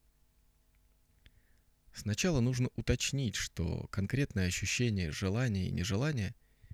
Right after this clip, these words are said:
сильно зависит от индивидуальных особенностей характера и темперамента. Например, некоторые люди боязливы по своей природе.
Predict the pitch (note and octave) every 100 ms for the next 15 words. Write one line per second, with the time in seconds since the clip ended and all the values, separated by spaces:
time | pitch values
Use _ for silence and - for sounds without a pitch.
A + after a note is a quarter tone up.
0 | - - - E3 B2+ G#2+ G#2+ B2+ - F2
1 | - - F#2+ F2+ F2 G2 B2 G#2 F#2+ -
2 | G#2 G#2 F2+ - G2+ F2 A2 - - D#2+
3 | - F2+ G#2 E2+ - - - _ _ _
4 | _ _ _ - _ - G2 - C3+ A2
5 | - - _ _ _ _ _ _ - A2+
6 | - - B2 C3 E3 G#2 F#2+ A2+ G#2+ C3
7 | C3+ F#2+ - - G#2+ - A#2 G#2 C2